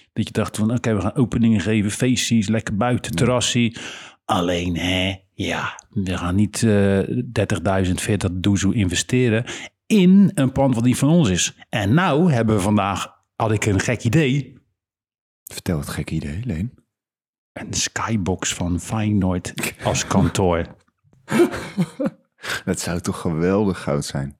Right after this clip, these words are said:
Speaker 1: Ja, daar mag je dus tijdens kantooruren van gebruik maken. Dus heb je gewoon je studioruimte in Feyenoordstadion.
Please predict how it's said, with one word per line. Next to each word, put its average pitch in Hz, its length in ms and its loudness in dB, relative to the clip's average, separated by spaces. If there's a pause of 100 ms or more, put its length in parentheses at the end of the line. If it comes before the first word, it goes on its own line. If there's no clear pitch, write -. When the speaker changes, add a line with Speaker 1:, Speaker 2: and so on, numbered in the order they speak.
Speaker 1:
Ja, - 460 -2 (120)
daar 156 200 0
mag 196 160 6
je 165 60 4
dus 160 220 2
tijdens 156 260 0
kantooruren 156 680 4
van 120 400 4
gebruik 170 420 0
maken. 101 300 2
Dus 131 140 2
heb 147 140 2
je 131 80 2
gewoon 131 180 4
je 117 60 4
studioruimte 120 960 4
in 165 520 4
Feyenoordstadion. 113 800 2